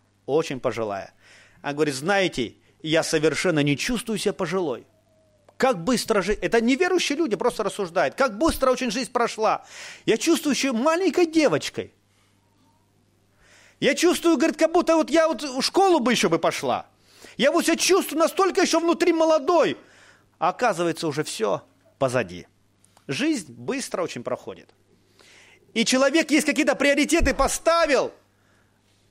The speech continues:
и через какое-то время пройдёт, он поймёт, что это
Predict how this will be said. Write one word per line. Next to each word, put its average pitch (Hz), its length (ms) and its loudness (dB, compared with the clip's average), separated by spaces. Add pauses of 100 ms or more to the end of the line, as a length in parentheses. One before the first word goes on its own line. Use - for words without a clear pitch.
(300)
и 202 60 -6
через 233 220 0
какое-то 302 360 0
время 302 260 2
пройдёт, 285 400 2
он 294 100 0
поймёт, 302 340 2
что 247 240 2
это 240 440 2